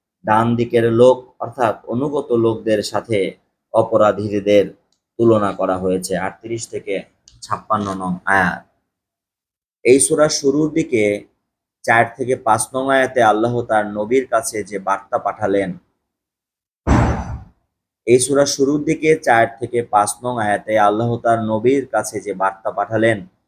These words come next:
তা আমরা একটু লক্ষ্য করি। "তোমার সামগ্রিক কর্মকাণ্ড পরিচ্ছন্ন রাখো, সব ধরনের নোংরামি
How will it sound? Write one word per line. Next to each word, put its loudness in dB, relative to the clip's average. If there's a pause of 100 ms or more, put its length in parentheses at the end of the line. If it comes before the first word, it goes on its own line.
(500)
তা 2
আমরা 2
একটু 0
লক্ষ্য -2
করি। -10 (500)
"তোমার 4
সামগ্রিক -2
কর্মকাণ্ড 0
পরিচ্ছন্ন -4
রাখো, -2 (440)
সব 0
ধরনের -2
নোংরামি -2